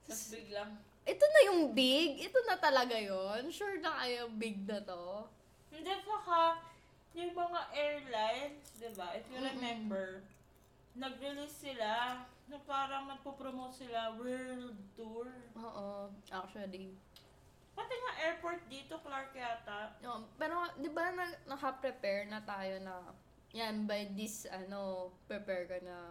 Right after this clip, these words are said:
Speaker 2: Na-, nakapag-, actually, nakapagpaalam na ako na, ay, a-absent ako for
Speaker 1: Mm-mm.
Speaker 2: pag may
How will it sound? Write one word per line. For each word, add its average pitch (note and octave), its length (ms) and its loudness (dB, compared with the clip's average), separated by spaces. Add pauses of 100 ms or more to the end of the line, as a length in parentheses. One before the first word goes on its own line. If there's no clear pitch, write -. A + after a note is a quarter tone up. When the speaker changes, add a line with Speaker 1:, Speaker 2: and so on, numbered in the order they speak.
(180)
Speaker 2:
Na-, - 200 -14
nakapag-, C4 540 2 (100)
actually, C4 360 0
nakapagpaalam A3 880 2
na G#3+ 100 -2
ako G#3+ 140 -2
na, G3+ 140 -8
ay, D4+ 180 4
a-absent A#3+ 560 4
ako A3 200 -6 (120)
for F#3+ 180 -2 (600)
Speaker 1:
Mm-mm. G#3 300 -14
Speaker 2:
pag G#3+ 200 -2
may G3+ 240 -4